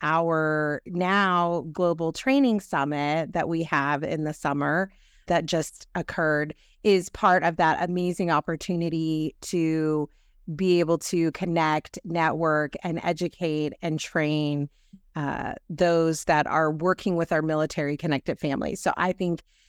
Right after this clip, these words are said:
that's fantastic advice. And it's funny that you said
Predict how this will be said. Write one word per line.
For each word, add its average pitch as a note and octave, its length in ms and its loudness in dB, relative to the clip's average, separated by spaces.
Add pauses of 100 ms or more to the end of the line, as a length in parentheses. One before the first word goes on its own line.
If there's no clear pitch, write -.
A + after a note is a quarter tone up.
that's F#3+ 220 -2
fantastic F3 680 -2
advice. D#3+ 580 0
And G3+ 120 0
it's G3 260 -4
funny C4 300 2
that F#4 160 -2
you A3+ 180 0
said E3 640 0